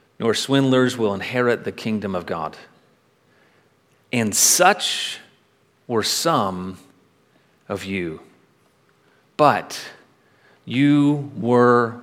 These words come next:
washed. You were sanctified. You were justified in the name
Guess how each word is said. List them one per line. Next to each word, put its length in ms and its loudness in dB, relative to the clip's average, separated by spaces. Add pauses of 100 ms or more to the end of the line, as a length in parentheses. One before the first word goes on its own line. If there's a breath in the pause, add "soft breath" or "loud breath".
(160)
washed. 840 -4 (1300 soft breath)
You 640 8
were 520 6
sanctified. 1120 0 (1040 soft breath)
You 500 8
were 320 10
justified 1040 6
in 100 0
the 100 2
name 960 4